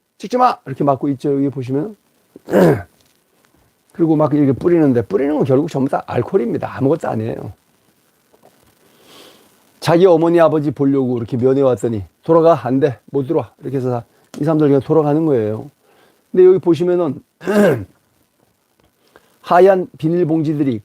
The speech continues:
큰 봉지들이 여기저기 막 쌓여 있습니다. 예, 제가 생각할 때 이게 다 노인네들 돌아가신 시신을 비닐봉지에 담아가지고 이제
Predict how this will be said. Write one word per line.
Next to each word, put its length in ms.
큰 400
봉지들이 400
여기저기 460
막 260
쌓여 300
있습니다. 500
예, 140
제가 240
생각할 280
때 100
이게 220
다 340
노인네들 600
돌아가신 400
시신을 420
비닐봉지에 500
담아가지고 640
이제 340